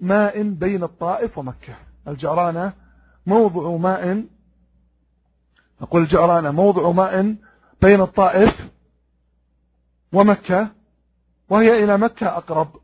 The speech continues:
نزلها النبي صلى الله عليه وسلم لما قسم غنائم هوازن، حينما رجع من غزوة حنين والطائف، قسم النبي صلى الله عليه وسلم الغنائم، فقسمها في الجعرانة.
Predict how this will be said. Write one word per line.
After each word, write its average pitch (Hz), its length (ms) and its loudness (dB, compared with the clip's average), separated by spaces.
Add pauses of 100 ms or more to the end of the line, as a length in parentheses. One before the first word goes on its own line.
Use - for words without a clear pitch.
نزلها 233 440 4
النبي 180 220 -4
صلى 175 120 -8
الله 170 100 0
عليه 156 120 -2
وسلم 190 420 0 (1300)
لما 185 380 2
قسم 202 360 -2
غنائم 175 680 -2
هوازن، 180 720 0 (1000)
حينما 180 280 0
رجع 165 360 0
من 165 120 -4
غزوة 180 260 -2
حنين 180 520 -4
والطائف، 190 600 -2 (1040)
قسم 247 300 0
النبي 208 180 -4
صلى 196 100 -6
الله 220 320 -2
عليه 208 100 0
وسلم 214 80 -8 (240)
الغنائم، 185 520 -4 (420)
فقسمها 233 640 0
في 262 380 -2 (420)
الجعرانة. 165 560 -2